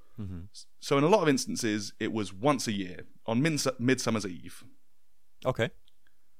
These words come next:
Speaker 2: Um, which would work for the, the drowned souls sort of story.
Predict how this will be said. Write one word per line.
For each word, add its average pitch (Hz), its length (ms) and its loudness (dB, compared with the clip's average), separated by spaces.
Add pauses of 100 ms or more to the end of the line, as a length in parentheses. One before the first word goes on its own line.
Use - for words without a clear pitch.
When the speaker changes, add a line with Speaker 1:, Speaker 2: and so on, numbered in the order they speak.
(680)
Speaker 2:
Um, 117 340 4 (800)
which 127 280 4
would 117 160 4 (300)
work 120 420 8
for 104 280 2
the, 104 340 0
the 101 100 2
drowned 104 540 2
souls 95 880 -2 (800)
sort 101 260 0
of 95 80 -2
story. 95 560 -2